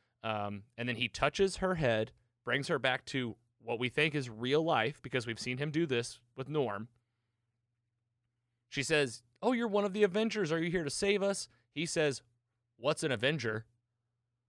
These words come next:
'Cause, like, again, he doesn't remember what happened before Westview. And then she just says, "Maybe we're dead." And she just starts repeating "dead" over and over and over again. So he puts her back.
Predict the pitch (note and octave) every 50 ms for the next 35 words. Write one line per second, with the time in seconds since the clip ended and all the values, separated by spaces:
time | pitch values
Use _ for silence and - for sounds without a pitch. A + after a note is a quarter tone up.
0 | _ _ _ _ _ _ - - G#2+ G2 A2+ A2 G2+ A#2 A2 C#3 C#3+ C3+ A2 G#2+
1 | B2 C3+ C3+ C#3 C3 B2 C3 C3+ C3+ B2+ A2+ A#2+ B2+ B2+ B2 B2 A#2 - A#2+ A2+
2 | A2+ C3+ D3 C#3 - - A2 G#2+ G#2+ G#2+ G#2 - _ _ _ _ _ _ _ _
3 | _ A2+ A#2 B2 C#3+ D#3 D#3 D3+ D3 C3+ - - D3 C#3+ C#3 C3+ B2 - - C#3
4 | C3 B2+ B2 A#2 - _ _ - A#2+ B2 B2+ C3+ C3+ C3 C#3+ C3+ - C#3 D3 D3
5 | G#2+ D2+ - - - A2 A2 G#2+ B2 B2 C3 B2+ - D3+ C#3 - C3+ A#2+ - -
6 | C3 B2 A2+ G#2 F#2+ - A2 A2+ G#2+ G2+ G2 - _ _ _ _ _ - B2 B2
7 | B2 B2 A2 A2 G2+ G2 G2+ F#2 G2 A2 A#2 A2+ A2 G#2 G2+ G#2 A2 A2+ G#2+ G#2
8 | G2+ G2+ A2+ C#3 D#3 D#3 D#3 D#3 D3+ C#3+ _ _ _ _ _ _ _ _ _ _
9 | _ _ _ _ _ _ _ _ _ _ _ - A2 G2 - B2 A#2+ - A2 G2+
10 | A#2+ B2+ B2+ B2+ B2+ - - -